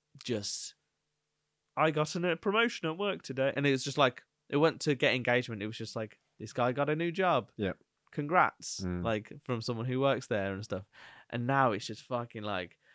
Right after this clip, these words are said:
Speaker 1: like, it's just gone so down this, like,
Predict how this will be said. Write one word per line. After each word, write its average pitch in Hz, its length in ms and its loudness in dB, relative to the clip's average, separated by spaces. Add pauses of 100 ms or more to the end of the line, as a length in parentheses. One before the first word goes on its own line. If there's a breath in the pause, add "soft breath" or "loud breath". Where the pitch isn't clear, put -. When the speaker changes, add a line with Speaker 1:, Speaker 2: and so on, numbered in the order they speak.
(680 soft breath)
Speaker 1:
like, 120 300 0 (460)
it's 139 180 -10
just - 220 -8
gone 135 320 -4 (240)
so 143 500 0
down 131 280 -2
this, 123 200 -8
like, 117 300 -4